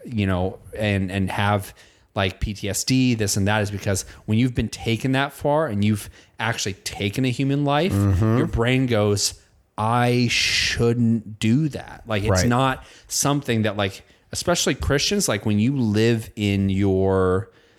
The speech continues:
Speaker 1: you know, when, when you live in the goodness of Christ, you realize, like, this isn't something that I should have to do.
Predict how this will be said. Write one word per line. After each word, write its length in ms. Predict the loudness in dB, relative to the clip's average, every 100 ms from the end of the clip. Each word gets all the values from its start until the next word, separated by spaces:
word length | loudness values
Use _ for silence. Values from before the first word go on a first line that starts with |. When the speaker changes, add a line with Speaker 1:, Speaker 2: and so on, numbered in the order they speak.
| _ _ _ _
Speaker 1:
you 80 | -2
know, 40 |
when, 340 | 0 0 0 2
when 140 | 2
you 80 | 2
live 100 | 2
in 60 | 0
the 60 |
goodness 240 | 0 -2 -2
of 80 | -2
Christ, 260 | -2 0
you 80 | -4
realize, 460 | -2 0 2 0 -2
like, 220 | -6 -8 -20 _ -4
this 220 | 0 0
isn't 240 | 0 0
something 460 | 0 0 0 0 2
that 100 | 2
I 460 | 2 2 2 -2 -6 _ _
should 440 | -4 -2 2 2 0
have 280 | -2 -2 -4
to 100 | -6
do. 360 | -4 -4 -6